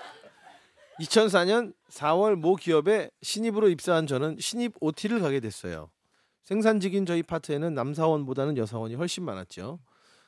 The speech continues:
당시 저는 지방에서 올라왔고 또한 전역한 지 얼마 되지도 않아 여친은 생각조차 할 수 없었어요. 저는 그 당시 키가 제법 큰 편에 말주변도 좋은 편이라 게임을 하던 장기자랑을 하던 정말 튈 수밖에 없었죠. 제가 말하고 움직일 때마다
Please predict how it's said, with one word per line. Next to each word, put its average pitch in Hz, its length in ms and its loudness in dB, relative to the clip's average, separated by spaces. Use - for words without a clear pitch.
당시 160 260 -4
저는 185 200 2
지방에서 160 440 2
올라왔고 135 500 2
또한 185 240 4
전역한 185 460 2
지 185 60 6
얼마 156 200 6
되지도 147 320 2
않아 139 200 4
여친은 156 360 2
생각조차 220 680 2
할 208 60 0
수 185 100 -6
없었어요. 101 520 -8
저는 233 220 6
그 233 80 4
당시 208 480 6
키가 190 240 4
제법 156 320 -2
큰 208 160 0
편에 190 260 2
말주변도 175 540 2
좋은 156 260 0
편이라 147 500 2
게임을 233 380 6
하던 214 420 8
장기자랑을 175 600 4
하던 175 280 4
정말 143 300 2
튈 226 200 0
수밖에 196 360 0
없었죠. 143 640 0
제가 202 240 4
말하고 202 300 8
움직일 180 360 2
때마다 147 500 4